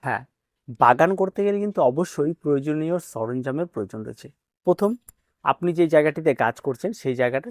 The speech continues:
সৌন্দর্যায়নের জন্য আপনার টবের প্রয়োজন রয়েছে। এই টব আপনি প্লাস্টিকের পেয়ে যাবেন, মাটির পেয়ে যাবেন, সিরামিকের পেয়ে যাবেন, সম্পূর্ণটাই নির্ভর করবে আপনার ব্যয়ের উপরে। আপনি কত টাকা ব্যয় করতে পারবেন এবং আপনার ওই বাগানটার জন্য কত দামি টব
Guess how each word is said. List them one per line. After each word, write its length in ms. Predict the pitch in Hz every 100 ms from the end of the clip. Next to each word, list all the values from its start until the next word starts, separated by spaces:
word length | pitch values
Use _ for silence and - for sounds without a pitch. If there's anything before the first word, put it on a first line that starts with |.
| -
সৌন্দর্যায়নের 560 | 127 120 123 123 131 139
জন্য 120 | 160
আপনার 220 | 151 180
টবের 260 | - 117 120
প্রয়োজন 280 | - 110 113 113
রয়েছে। 240 | 113 - 143 _ _ _ 170
এই 100 | 175
টব 220 | 185 196 _ _ _ -
আপনি 160 | 123 131 -
প্লাস্টিকের 480 | 131 127 - 151 147
পেয়ে 180 | 160 147
যাবেন, 200 | 151 160 156
মাটির 380 | 120 120 143 139
পেয়ে 180 | 151 143
যাবেন, 160 | 156
সিরামিকের 600 | 160 - 131 120 127 151 139
পেয়ে 200 | 143 139
যাবেন, 240 | 147 165 185 _ _ _
সম্পূর্ণটাই 580 | 160 165 - 196 190 202 160
নির্ভর 260 | 143 143 139
করবে 280 | 127 123 151 -
আপনার 380 | 127 139 151 240 _ _ _ _ _ _ _ _ _ _ _ -
ব্যয়ের 320 | 143 127 113
উপরে। 280 | 104 123 117 -
আপনি 220 | - - 175
কত 180 | - 143 156
টাকা 160 | 147 160 139
ব্যয় 160 | 131 120
করতে 200 | 143 135
পারবেন 340 | 147 151 143 202 -
এবং 120 | 127 139 127
আপনার 220 | - 147 160
ওই 100 | 143
বাগানটার 460 | 123 120 127 143 135
জন্য 160 | 151 165
কত 140 | 110 - 135
দামি 220 | 120 117 139
টব 140 | 147